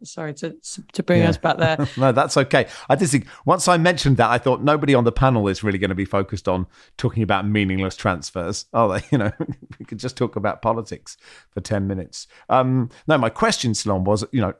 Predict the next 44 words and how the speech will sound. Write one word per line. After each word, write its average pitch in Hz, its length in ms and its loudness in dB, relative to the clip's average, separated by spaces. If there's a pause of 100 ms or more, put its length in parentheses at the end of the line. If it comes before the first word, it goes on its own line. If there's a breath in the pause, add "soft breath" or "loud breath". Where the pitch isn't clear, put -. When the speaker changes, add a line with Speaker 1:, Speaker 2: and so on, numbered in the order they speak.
Speaker 2:
are, 123 180 2
are, 131 280 2 (100)
do 120 100 -6
you 123 140 2
look 123 240 0
at - 160 -4 (240)
what's - 180 -8
happening 104 240 -6
at 85 60 -6
Old 95 160 -10
Trafford 95 340 -8 (160)
and, 107 180 -2
you 123 80 -2
know, 104 220 -4
another 110 320 0
somewhere 101 380 -6 (240)
it - 60 -20
doesn't 110 220 -4
seem 113 140 0
to 110 80 -6
be 101 60 -2
working 107 220 0
out 92 120 -4
perfectly 98 500 -2 (720 soft breath)
with 95 240 -2
joy, 123 420 4
or 127 240 0
do - 260 -8
you 110 40 -4
sort 120 220 -6
of, - 60 -8
have 117 100 -6
you 107 80 -6
started 110 240 -2
to 113 80 -4
pity? 117 420 -4 (160 soft breath)
Would 139 120 4
you 170 80 6
like 180 280 2
a 143 60 0
competitive 131 640 2
Manchester 123 420 0
United 120 380 -2
again? 82 260 -16